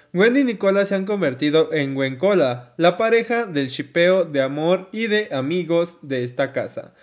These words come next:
Recordemos que ellos, probablemente saliendo de la casa, sean los mejores amigos que han existido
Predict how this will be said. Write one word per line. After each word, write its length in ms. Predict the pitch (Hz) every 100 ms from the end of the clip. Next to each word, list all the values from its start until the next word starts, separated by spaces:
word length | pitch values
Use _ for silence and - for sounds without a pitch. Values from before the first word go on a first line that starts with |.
| _ _
Recordemos 840 | 160 165 196 185 190 156 160 175 _ _ _ -
que 220 | 202 202
ellos, 340 | 240 262 247 240
probablemente 760 | 190 170 175 190 175 170 170
saliendo 440 | 160 135 156 170
de 120 | 165 156
la 160 | 160
casa, 340 | 165 143 156 -
sean 280 | 208 226
los 100 | 226
mejores 460 | 208 143 156 160 170
amigos 540 | 139 147 147 156 160 -
que 80 | 160
han 100 | 156
existido 720 | 147 131 - 160 160 180